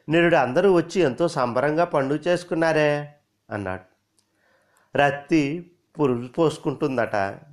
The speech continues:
రంగికిప్పుడు నిండు నెలలంట, నాగులకు పెళ్లి కుదిరిందంట. ఇంకెవరొస్తారు నా కోసం? లక్ష్మి మాటల్లో తనకు మాత్రం ఏదీ లేదు అన్న అర్థం స్ఫురించింది రామయ్యకు.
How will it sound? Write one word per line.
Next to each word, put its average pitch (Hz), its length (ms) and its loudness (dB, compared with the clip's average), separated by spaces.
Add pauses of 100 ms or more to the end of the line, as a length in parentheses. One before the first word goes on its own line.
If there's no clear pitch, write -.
(120)
రంగికిప్పుడు 156 840 0
నిండు 139 380 -4
నెలలంట, 127 600 0 (720)
నాగులకు 117 800 -4 (320)
పెళ్లి 131 240 2
కుదిరిందంట. 143 760 -2 (680)
ఇంకెవరొస్తారు 107 760 0
నా 160 140 0
కోసం? 135 560 -4 (840)
లక్ష్మి 113 340 -6
మాటల్లో 110 640 -8 (600)
తనకు 135 300 -2
మాత్రం 135 480 -4
ఏదీ 113 360 -2
లేదు 123 420 -4 (300)
అన్న 107 180 -4
అర్థం 95 380 -6
స్ఫురించింది 107 680 -8
రామయ్యకు. 82 560 -8